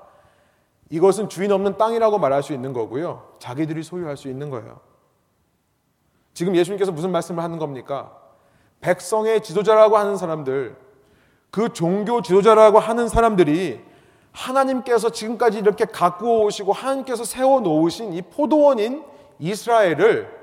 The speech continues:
마치 자기 것인 양, 자기의 소유인 양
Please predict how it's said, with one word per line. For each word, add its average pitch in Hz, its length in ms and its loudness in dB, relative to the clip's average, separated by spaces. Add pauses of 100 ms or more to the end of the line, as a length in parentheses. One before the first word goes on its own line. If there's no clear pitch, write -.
(1120)
마치 185 420 0
자기 175 340 -10
것인 170 360 -2
양, 107 220 -12 (1080)
자기의 196 520 -2
소유인 214 560 -8
양 196 320 -8